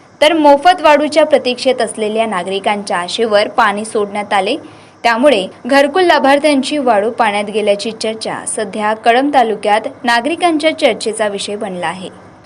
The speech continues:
कळंब तालुक्यातील डोंगरखडा, मेटीखेडा, नांझा, जोडमोहा इत्यादी भागातील नाल्याची रेती तस्करांनी खरडून नेली आहे व या भागात सध्या रेतीला सोन्याचा भाव असून प्रति ट्रॅक्टर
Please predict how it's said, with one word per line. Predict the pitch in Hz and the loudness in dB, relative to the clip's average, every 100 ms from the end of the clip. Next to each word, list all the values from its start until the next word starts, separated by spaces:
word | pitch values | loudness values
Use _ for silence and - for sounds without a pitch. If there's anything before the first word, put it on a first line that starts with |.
| - | 0
कळंब | 269 285 330 | 4 4 4
तालुक्यातील | 320 330 330 - 330 | 2 4 2 2 0
डोंगरखडा, | 277 254 214 214 220 240 208 156 104 | 2 2 4 2 2 0 0 0 -4
मेटीखेडा, | 113 220 226 226 247 240 147 - - | -4 -2 -2 -2 0 0 0 -4 -4
नांझा, | 233 233 220 226 240 277 - 214 | 0 0 0 2 2 -2 -10 2
जोडमोहा | 247 285 320 269 220 120 - 240 | 4 4 2 -2 -4 -6 -6 -4
इत्यादी | 254 302 320 359 | 0 2 2 2
भागातील | 320 294 302 311 339 | 4 4 2 2 0
नाल्याची | 285 226 226 226 226 | 2 2 2 0 -2
रेती | 196 190 254 | -2 -4 -2
तस्करांनी | 240 - 226 208 196 220 | -2 0 0 0 -2 -6
खरडून | 247 208 226 | -2 -2 -2
नेली | 220 185 165 | -4 -4 -4
आहे | 165 190 160 - - - - | -4 -6 -12 -14 -20 -12 0
व | |
या | 226 214 | 2 2
भागात | 214 226 254 190 - - - - | 2 2 2 2 -2 -14 -14 0
सध्या | 285 233 285 | 2 4 4
रेतीला | 285 262 285 247 214 | 6 4 4 4 2
सोन्याचा | 233 269 254 262 269 262 | 2 2 4 4 4 2
भाव | 233 226 | 2 0
असून | 269 277 226 240 | 0 0 -2 -2
प्रति | - - 294 381 | -2 2 2 2
ट्रॅक्टर | 370 302 240 - 269 190 | 0 2 2 2 4 4